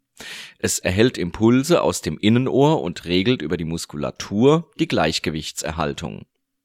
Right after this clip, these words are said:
Das Großhirn schickt zum Beispiel Impulse für Bewegungsabläufe an das Kleinhirn und von hier aus gehen die Befehle an die Muskulatur. Zusammenfassend kann man sagen, dass das Kleinhirn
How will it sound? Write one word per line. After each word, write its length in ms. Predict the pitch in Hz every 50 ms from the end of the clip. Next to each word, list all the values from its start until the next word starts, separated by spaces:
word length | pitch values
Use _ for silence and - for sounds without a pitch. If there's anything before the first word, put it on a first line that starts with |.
| _ - - - - - - - - -
Das 260 | - 85 80 - -
Großhirn 560 | - - 90 90 107 113 - - 160 160 160 160
schickt 320 | - - 143 - - -
zum 160 | - 160 147
Beispiel 440 | 131 123 104 110 110 - - 131 127
Impulse 580 | 95 131 131 - - 110 101 107 104 113 131 123
für 180 | - - 123
Bewegungsabläufe 1040 | 117 131 113 95 85 78 90 92 92 - 92 90 - 104 98 98 98 104 - - -
an 100 | 67 107
das 160 | 123 - -
Kleinhirn 680 | - 123 113 127 139 135 117 98 85 73 67 64 62 - - - - - - _
und 240 | - 87 87 76 -
von 220 | - - 76 73
hier 280 | 80 90 107 120 117 -
aus 320 | 120 135 139 - - -
gehen 240 | - 87 85 85 80
die 100 | - -
Befehle 600 | - - - - - 85 87 95 110 123 127 -
an 120 | - 117 123
die 60 | 127
Muskulatur. 880 | 127 135 131 - - 151 143 147 143 - - - 107 80 - - - _ _ _ _ _ _ _ - - - - - - - _ _ _ _ _ -
Zusammenfassend 880 | - 120 117 147 156 165 151 104 - - 85 82 - - 135 - -
kann 120 | - 92
man 160 | 80 76 78
sagen, 460 | - 82 78 87 110 127 151 165 165 165
dass 180 | - 80 - -
das 180 | 82 - -
Kleinhirn 680 | - - 76 76 87 98 110 113 123 117 120 123 120 -